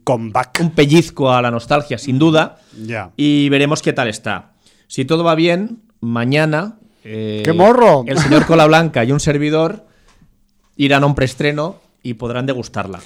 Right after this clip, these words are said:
Speaker 1: Sí.
Speaker 2: Entonces ya os diremos el qué.
Speaker 1: Ya podéis ir al preestreno ya, porque invitarnos a pase de prensa no nos han invitado.
Speaker 2: Pues bueno,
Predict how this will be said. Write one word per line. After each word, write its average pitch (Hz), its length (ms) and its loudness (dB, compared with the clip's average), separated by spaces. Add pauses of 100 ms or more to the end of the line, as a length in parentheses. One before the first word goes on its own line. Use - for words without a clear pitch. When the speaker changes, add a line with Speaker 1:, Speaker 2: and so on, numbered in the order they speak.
(120)
Speaker 1:
Sí. 113 220 -6
Speaker 2:
Entonces 127 360 -4
ya 123 140 -4
os 120 100 -4
diremos 120 840 -6
el 90 100 -18
qué. - 140 -20 (240)
Speaker 1:
Ya 156 180 2
podéis 202 340 4
ir 165 120 6
al 147 160 4
preestreno 135 560 -4
ya, 113 280 -4 (120)
porque 123 680 -6
invitarnos 143 600 -4
a 151 60 -2
pase 143 200 -4
de 131 160 -2
prensa 147 400 -2
no 151 140 2
nos 127 220 0
han 107 80 -6
invitado. 95 480 -14 (320)
Speaker 2:
Pues 117 100 -8
bueno, 101 280 -10